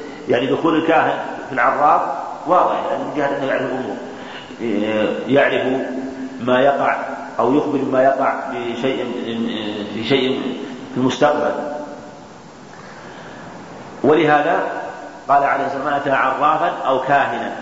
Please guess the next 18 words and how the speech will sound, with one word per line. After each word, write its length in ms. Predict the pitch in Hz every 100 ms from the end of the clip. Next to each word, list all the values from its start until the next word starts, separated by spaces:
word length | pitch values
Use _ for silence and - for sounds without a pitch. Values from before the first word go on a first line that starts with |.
| - - - 113
من 60 |
أتى 200 | 117 117
عرافا 800 | 113 107 117 131 131 135 - - - - - - -
أو 120 | 123
كاهنا". 580 | 123 131 123 120 117 120 - - - - - - - - - - - - - - - - - - - - - - - - - - - - - - - - - - - - - - - - - - - -
والأمر 580 | 214 226 175 175 175 175
يعني 200 | 131 160
و-، 400 | 175 160 165 160 - -
وليس 260 | 175 190 147
هناك 380 | 143 139 131
يعني، 260 | 131 117 127 - - - - - - 117
إيه، 200 | 120 113 104 104 101 98 - -
يعني 380 | 117 101 104 104 107 -
كبير 220 | 123 131 -
اختلاف، 600 | 117 127 160 156 147 147 - - - - - - 107 113 113 113 104 - - - - - - -
وكلاهما 500 | 151 156 135 131 127
كما 280 | 135 127 -
قلنا 520 | 139 123 123 151